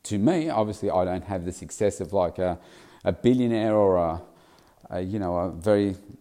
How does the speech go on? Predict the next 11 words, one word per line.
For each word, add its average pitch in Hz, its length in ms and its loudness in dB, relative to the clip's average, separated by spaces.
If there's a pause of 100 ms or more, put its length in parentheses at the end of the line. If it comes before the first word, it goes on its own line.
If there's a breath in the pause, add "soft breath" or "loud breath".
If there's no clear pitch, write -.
(240)
a 95 100 -12
successful 98 600 -4
movie 107 360 0
star 101 520 4
or, 85 320 -2
or 87 140 -6
that - 180 -4
kind 95 240 -8
of 98 60 -8
stuff. 80 400 -6 (640 loud breath)
But 95 320 4